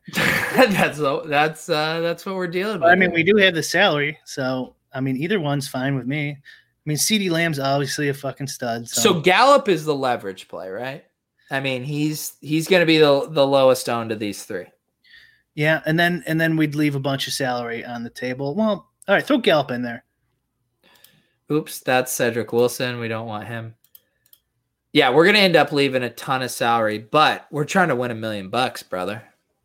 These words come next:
Speaker 2: Um, should I go to Ricky D's, uh, how much salary he left on the table?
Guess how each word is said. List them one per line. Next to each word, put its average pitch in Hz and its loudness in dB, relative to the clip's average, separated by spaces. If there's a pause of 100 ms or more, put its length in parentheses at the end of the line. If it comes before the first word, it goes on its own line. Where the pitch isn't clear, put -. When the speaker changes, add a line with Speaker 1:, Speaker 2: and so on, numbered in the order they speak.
Speaker 2:
Um, 120 -8 (880)
should - -6
I 139 0
go 143 0
to 135 -2
Ricky 131 -6
D's, 131 -4
uh, 117 -4 (1300)
how - -6
much 131 -4
salary 135 -4
he 143 -2
left 139 -2
on 135 -4
the 127 -10
table? 143 -4